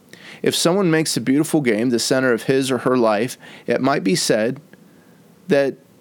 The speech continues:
uh, this person, too, is likely to lose their sense of human usefulness and dignity, as well as the pleasure that one gets from the game. And Lewis's suggested law of first and second things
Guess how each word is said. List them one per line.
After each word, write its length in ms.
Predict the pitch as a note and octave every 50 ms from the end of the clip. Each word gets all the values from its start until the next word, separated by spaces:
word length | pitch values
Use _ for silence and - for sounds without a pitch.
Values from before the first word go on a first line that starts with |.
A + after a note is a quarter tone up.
| _ _ _ _ _ -
uh, 240 | G#2 G#2 F#2 -
this 220 | - C3+ D#3+ D#3 -
person, 400 | - - E3 D3+ - F#3 F3+ E3
too, 440 | - - C#3+ A#2+ B2 D3 D#3+ D3+ A#2+
is 220 | C3+ C#3 C3+ C3+
likely 320 | C3+ C3+ D3 E3 - F3+ E3
to 100 | D#3 D#3
lose 540 | C#3 A#2 A#2+ B2 C3 D3 D#3 - - - - - - -
their 220 | C3 B2+ C3 C#3
sense 360 | C3+ - - C#3 C#3 C#3+ -
of 120 | D3+ B2 A2+
human 480 | A2+ - - C3+ C3+ C#3 D3 D3+ D#3+
usefulness 640 | C#3 A#2+ B2+ C3 - - C#3 C3+ C3+ C#3 D#3 D3+ -
and 140 | D3+ C3+ A2+
dignity, 480 | B2 G#2+ G#2+ A2 G#2+ A2 A#2 C3+ D3
as 160 | C3+ B2+ -
well 140 | C#3+ C#3 C#3+
as 100 | D#3 D3+
the 80 | F#3 D#3
pleasure 360 | - - A2 G#2+ G#2 A#2 B2+
that 160 | A#2 G#2+ G2+
one 180 | G#2+ G#2 G#2 A2+
gets 240 | G#2 A2+ A2 A2 -
from 160 | - B2 B2
the 80 | C3
game. 420 | B2 A#2 D3 D#3 D#3+ C3+ F#2 D#2+ - - - - _ _ _ _ _ - - - _ _ _ - - - - - -
And 220 | - C#3+ C#3+ C#3+ C#3+
Lewis's 420 | D#3 F3 F#3+ F#3 - - D#3 -
suggested 520 | - - C#3 C3 - D3 C#3+ - - C3+
law 320 | A#2+ A#2 B2 C3+ C#3+ B2+ A2+
of 80 | A2
first 320 | - - C#3 C#3 C3+ - -
and 120 | B2 A2+
second 360 | - - C3+ - - G#2 G2+
things 360 | - D3+ E3 C#3+ A#2+ A2 -